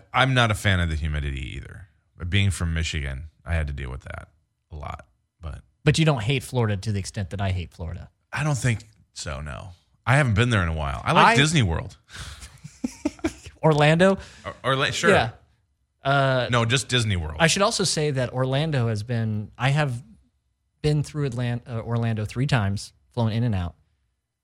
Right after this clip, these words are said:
Speaker 2: and I have been stopped to be searched three times.
Speaker 1: Like search, searched?
Speaker 2: Search, search, three times going through Or-, Orlando.
Speaker 1: Like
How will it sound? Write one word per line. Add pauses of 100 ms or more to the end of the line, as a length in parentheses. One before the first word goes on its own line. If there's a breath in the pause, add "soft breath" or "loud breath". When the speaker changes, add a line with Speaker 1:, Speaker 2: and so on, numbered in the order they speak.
(160)
Speaker 2:
and
I
have
been
stopped
to
be
searched (1080)
three
times. (300)
Speaker 1:
Like
search,
searched?
Speaker 2:
Search,
search,
three
times
going
through (100)
Or-,
Orlando.
Speaker 1:
Like